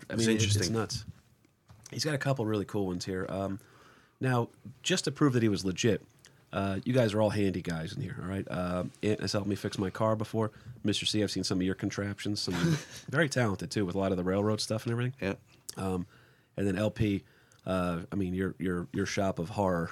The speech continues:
Speaker 1: if you will. It, it's,
Speaker 2: <laughs>
Speaker 1: it's impressive, some of the shit I've seen you come up with, man.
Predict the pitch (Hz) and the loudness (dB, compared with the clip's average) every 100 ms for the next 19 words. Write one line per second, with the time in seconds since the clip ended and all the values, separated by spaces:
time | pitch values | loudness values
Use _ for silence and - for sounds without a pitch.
0 | - - - 95 98 - 330 - - 170 | -6 -6 -2 -2 -2 4 4 6 4 4
1 | - 175 180 202 214 123 110 101 110 104 | 2 0 0 0 2 2 2 2 2 4
2 | 95 - 95 90 - 92 90 - 90 87 | 2 0 0 0 0 -2 0 0 0 0
3 | 90 87 87 82 - 87 | -2 -2 -2 -6 -6 -6